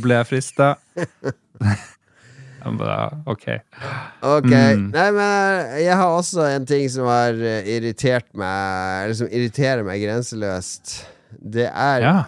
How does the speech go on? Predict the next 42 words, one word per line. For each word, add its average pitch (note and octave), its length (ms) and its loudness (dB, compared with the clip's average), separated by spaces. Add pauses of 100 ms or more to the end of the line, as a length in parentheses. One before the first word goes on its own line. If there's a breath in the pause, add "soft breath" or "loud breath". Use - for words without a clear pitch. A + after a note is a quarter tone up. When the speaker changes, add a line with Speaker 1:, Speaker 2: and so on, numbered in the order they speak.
(160)
Speaker 2:
at A2 120 -8
jeg B2+ 320 0
vet D3 260 -2 (140)
ikke G2+ 240 -6
hva A2 240 -2
som G#2+ 140 -8
er F#2 120 -4
overarm F#2+ 580 -4
og E2 140 -8
underarm, F2+ 480 -6 (100)
vet F#2 180 -8
du? D#3 220 -4 (680)
Speaker 1:
<laughs> - 1400 2 (1800 loud breath)
Eh, D3 520 6 (140)
overarm F#3 480 6
er A#2+ 80 0
jo A#2 80 0
det C#3 160 2
for, C#3 300 2 (340)
over G#2 460 2 (260)
albueleddet, C#3 1160 0 (440)
og G#2 440 -2 (100)
underarm A#2+ 500 2
er D3+ 120 2
det - 20 2
Speaker 2:
Ok. - 60 -4
Speaker 1:
som D#3 100 2
er D3+ 160 -4
under D3+ 160 0
Speaker 2:
Det F#2 80 -2
er F2+ 140 -2
det F#2 100 -12
Speaker 1:
albueleddet, C#3+ 480 0
Speaker 2:
som D3 80 -4
er C#3+ 40 0
Speaker 1:
er - 60 -4
det A2 60 -4
ikke C3+ 80 2
det? D3+ 100 4
Speaker 2:
over A2+ 140 -2
her, C#3+ 180 -2
da. F#3+ 120 -2